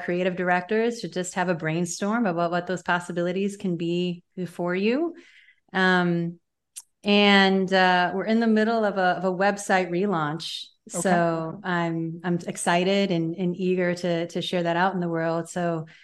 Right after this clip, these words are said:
Speaker 1: uh, you can, you can see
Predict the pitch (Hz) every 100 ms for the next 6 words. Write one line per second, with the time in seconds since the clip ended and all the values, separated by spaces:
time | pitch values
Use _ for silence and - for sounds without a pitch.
0 | - _ _ 156 165 160 160 170 _ _
1 | 175 190 196 185 180 190 190 180 - 190
2 | 180 175 175 175